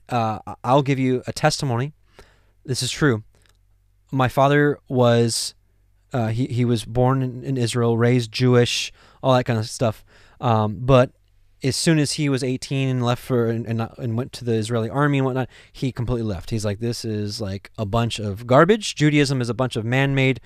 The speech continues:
garbage." And much like a lot of people leave the Catholicism, they're like, "This is just, there's nothing here. It's a dead faith." So my father became an atheist for, like, fifty years, even to the point of j-, being upset at,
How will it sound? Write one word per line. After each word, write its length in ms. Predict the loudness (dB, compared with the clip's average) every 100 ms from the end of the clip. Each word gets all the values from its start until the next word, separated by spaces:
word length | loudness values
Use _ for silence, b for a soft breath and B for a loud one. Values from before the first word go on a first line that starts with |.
| B B B 6
garbage." 420 | 6 6 2 2
And 220 | -2 0
much 240 | 2 4
like 100 | 4
a 60 | 4
lot 80 | 4
of 60 |
people 180 | 4 0
leave 160 | 0 -2
the 80 | -4
Catholicism, 580 | -2 0 0 0 -4
they're 80 | -2
like, 200 | -2 -4 -8 -16
"This 200 | -16 -12
is 80 | -12
just, 320 | -6 -6 -8 -14 _
there's 280 | -20 -16 -10
nothing 320 | -6 -6 -6
here. 360 | -4 -2 -2 -4 b b b b b b
It's 160 | -8 -8
a 40 |
dead 300 | 0 2 2
faith." 400 | 0 -2 -2 -8 -20 _ _ _ _ _ _ -20 -8
So 120 | 0
my 120 | 2
father 240 | 2 0
became 320 | 0 -2 -2 -2
an 200 | -4 -6
atheist 480 | -4 -4 -4 -6
for, 100 | -6
like, 120 | -12 -10
fifty 360 | -12 -12 -12
years, 520 | -12 -8 -6 -8 -10 b b b b
even 240 | -2 0 0
to 80 | -2
the 80 |
point 220 | -4 -2 -2
of 80 |
j-, 100 | -4
being 220 | -6 -4 -4
upset 340 | -4 -2 -2
at, 180 | -2